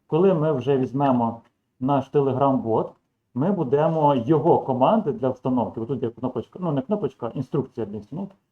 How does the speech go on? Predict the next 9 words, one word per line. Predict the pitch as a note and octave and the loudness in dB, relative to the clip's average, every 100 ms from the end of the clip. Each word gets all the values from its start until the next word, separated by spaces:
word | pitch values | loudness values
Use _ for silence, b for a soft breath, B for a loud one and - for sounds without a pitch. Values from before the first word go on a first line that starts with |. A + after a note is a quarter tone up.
| _ | _
Я | C#3+ | -4
нажимаю | D#3 C#3 D#3 D3 B2 | -4 -2 -2 -2 -2
копірувати, | E3 - A2 C3 F3+ G#3+ - _ _ | -4 -4 -4 -6 -8 -12 -14 _ _
переходжу | D3+ D#3+ D#3+ C#3+ | 0 2 0 -2
сюди, | - C3+ A#2+ B2+ G#3 - _ _ _ _ _ | -2 -4 0 0 0 -8 _ _ _ _ _
вставляю | _ D3 E3+ D#3+ A2+ G#2+ D#3+ | _ 2 2 4 4 2 0
і | |
нажимаю | C3+ B2 C3 D#3 F#3 | -4 -4 0 0 0
Enter. | - C3 | -2 -2